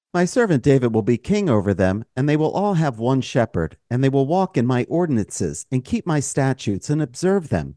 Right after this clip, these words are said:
They will live on the land that I gave to Jacob my servant, in which your fathers lived, and they will live on it, they and their sons and their sons' sons forever.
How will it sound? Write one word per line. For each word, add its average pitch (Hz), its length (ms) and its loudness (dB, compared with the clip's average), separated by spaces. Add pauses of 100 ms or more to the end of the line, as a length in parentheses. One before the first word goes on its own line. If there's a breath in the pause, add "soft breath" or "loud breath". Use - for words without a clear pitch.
They 156 120 4
will 135 160 4
live 170 260 2
on 175 180 0
the 156 100 0
land 110 460 0
that 110 100 -2
I 107 120 0
gave 104 760 -2
to 117 100 -2
Jacob 143 460 -2
my 110 160 0
servant, 98 480 -4 (200)
in 127 120 0
which 127 240 0
your 170 160 2
fathers 143 500 -2
lived, 87 420 -4
and 127 180 0
they 165 120 4
will 165 180 2
live 160 240 2
on 139 220 2
it, - 180 -8
they 110 560 2
and 104 220 -2
their 151 180 2
sons 156 580 -4
and 143 200 -2
their 156 120 0
sons' 185 440 -4
sons 95 440 -4
forever. 104 800 -2